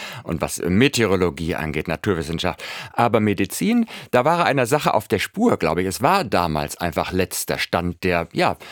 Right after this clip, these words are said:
unbewiesenen Wissenschaft, dass man T B C, diese Volksseuche,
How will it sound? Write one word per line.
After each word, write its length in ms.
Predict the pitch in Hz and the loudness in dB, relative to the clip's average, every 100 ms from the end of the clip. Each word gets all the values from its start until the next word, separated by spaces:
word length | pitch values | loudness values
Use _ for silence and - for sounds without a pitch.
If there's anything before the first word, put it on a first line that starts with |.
| - - | -20 0
unbewiesenen 1040 | 139 135 98 - - 104 85 98 92 87 80 | 4 4 4 0 0 0 2 0 0 -2 -2
Wissenschaft, 580 | - 90 - 87 - | -4 -4 -4 -4 -4
dass 140 | 85 - | -6 -4
man 180 | 85 - | -6 -4
T 140 | 90 | -2
B 140 | 80 | -2
C, 240 | - 92 90 | -4 -4 -2
diese 160 | 85 | -2
Volksseuche, 840 | 85 120 110 - 101 92 87 - | -2 -2 -2 -4 0 0 2 -2